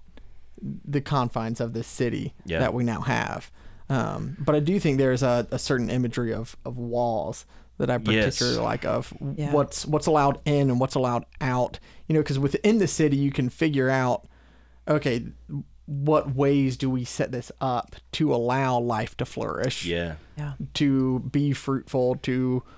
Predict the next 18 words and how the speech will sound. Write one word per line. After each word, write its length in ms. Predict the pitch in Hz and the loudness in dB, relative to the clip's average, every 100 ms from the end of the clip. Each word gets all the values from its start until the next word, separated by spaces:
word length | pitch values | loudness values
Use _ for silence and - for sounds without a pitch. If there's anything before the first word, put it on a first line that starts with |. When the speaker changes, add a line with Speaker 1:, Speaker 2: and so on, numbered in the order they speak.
| - - | -20 -14
Speaker 1:
multiply 1160 | - 127 131 127 - 123 - 131 127 123 123 123 - | -4 0 2 0 -2 -6 -2 0 0 0 -2 -4 -4
and 200 | 131 120 | -4 -4
fill 640 | - - 131 131 127 123 - _ - | -6 -2 0 2 2 0 -4 _ -8
the 100 | 139 | -2
city 520 | 135 - 196 143 107 - | -2 0 2 2 -4 -10
that 180 | - 131 - | -8 -8 -6
we 180 | 135 131 | -4 -4
now 440 | 120 110 101 104 - - | -4 -4 -6 -8 -10 -12
inhabit. 760 | - 127 - 107 92 - - - - - - - | -4 -2 -2 -2 -4 -6 -10 -14 -20 -20 -20 -6
Um, 520 | 135 113 98 - - - - - - | -2 -2 -2 -8 -10 -12 -16 -14 -6
and 140 | 143 | -2
that 160 | 139 131 | 0 2
idea 300 | 135 127 127 | 0 0 0
is 80 | 120 | 0
kind 160 | 139 123 | -2 -2
of 120 | 123 | 0
different 460 | 127 - 117 113 | -2 -2 -4 -4
than 420 | 127 120 113 104 | -4 -2 -2 -4